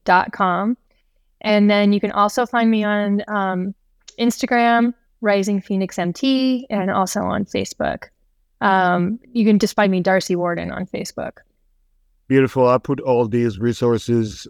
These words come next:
Speaker 2: uh, in the description box below this video for those who are watching on Facebook, and those who are listening, it'll be in the show note. Thank you very
Speaker 1: Awesome.
Speaker 2: much, Darcy. Appreciate you, and take care.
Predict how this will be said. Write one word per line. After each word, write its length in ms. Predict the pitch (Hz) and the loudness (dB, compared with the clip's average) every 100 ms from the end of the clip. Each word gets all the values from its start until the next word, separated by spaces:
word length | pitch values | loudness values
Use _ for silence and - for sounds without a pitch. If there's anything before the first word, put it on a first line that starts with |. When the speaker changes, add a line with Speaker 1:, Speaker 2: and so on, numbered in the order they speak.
| - | -2
Speaker 2:
uh, 480 | 120 107 107 104 113 | 2 4 2 2 -2
in 80 | 127 | -4
the 80 | 110 | -2
description 460 | - - 123 117 | -2 0 -2 0
box 400 | 120 120 117 - | 0 2 0 -6
below 320 | - 117 110 110 | -8 0 2 2
this 180 | 110 | 0
video 500 | 95 113 113 110 113 - _ _ _ _ _ | 0 2 4 4 2 -2 _ _ _ _ _
for 120 | - 113 | 2 4
those 260 | 110 110 | 4 4
who 80 | 110 | 4
are 80 | 110 | 4
watching 440 | 104 107 - 110 | 2 0 0 0
on 300 | 104 107 104 | 0 -2 -4
Facebook, 560 | 92 127 123 143 147 120 | -2 0 0 2 2 2
and 460 | 110 107 107 107 | 2 2 0 0
those 240 | 101 110 101 | 0 0 0
who 180 | 107 107 | -2 0
are 180 | 110 104 | 2 2
listening, 640 | 104 160 156 127 120 120 - | 4 4 4 0 0 -2 -4
it'll 140 | 80 104 | -10 -2
be 160 | 110 | 0
in 60 | 107 | 2
the 80 | 104 | 0
show 260 | - 107 | 0 0
note. 240 | 104 107 - _ _ _ _ - | 0 -4 -8 _ _ _ _ 0
Thank 220 | 151 147 | 2 2
you 60 | |
very 140 | 139 147 | 2 2
Speaker 1:
Awesome. 80 | 143 | 2
Speaker 2:
much, 500 | 147 - - - - _ _ - | 0 -2 -8 -12 -18 _ _ -2
Darcy. 440 | 120 120 131 127 | 0 0 0 0
Appreciate 680 | 120 110 - 120 - 117 117 | -2 -4 -2 0 0 -2 0
you, 340 | 117 113 117 - | 2 2 2 0
and 500 | 113 113 110 107 104 _ _ _ _ _ - | 2 4 4 2 -2 _ _ _ _ _ -4
take 340 | 104 95 - | -4 -4 -10
care. 340 | - 104 98 | -10 -8 -8